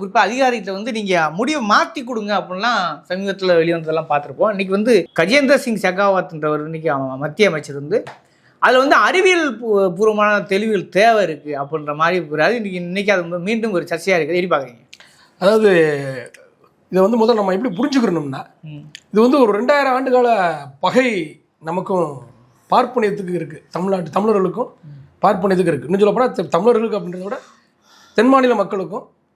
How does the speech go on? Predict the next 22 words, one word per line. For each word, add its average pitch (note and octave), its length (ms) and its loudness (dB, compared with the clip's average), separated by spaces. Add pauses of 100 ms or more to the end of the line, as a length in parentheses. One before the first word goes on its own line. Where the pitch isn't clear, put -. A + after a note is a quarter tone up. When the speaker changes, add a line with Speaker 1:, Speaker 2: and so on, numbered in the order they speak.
(200)
Speaker 2:
பார்ப்பனியத்துக்கும், F3+ 560 -2
குறிப்பா F#3+ 200 0
ஆரிய G#3+ 400 4
திராவிட E3+ 540 -2
அப்படின்ற C#3+ 300 -10
அந்த C3 520 -10
Speaker 1:
ம். C#3 300 -8
Speaker 2:
இது F#3+ 120 4
வந்து F3 160 4
பாத்தீங்கன்னா, D#3 460 -8
ரெண்டாயிரம் G3 340 2
ஆண்டு G3+ 140 0
காலமாவே F3+ 540 -2
இருக்கு. C3 240 -6 (720)
நமக்கு G3 320 4
எதிரான D4 440 6
மனநிலை B3+ 460 -2
தான் C4 140 -6
எப்பயுமே A3+ 840 -2
ஒன்றிய C4+ 420 2
அரசிடம் A#3+ 360 0
வெளிப்படும். F3 360 -8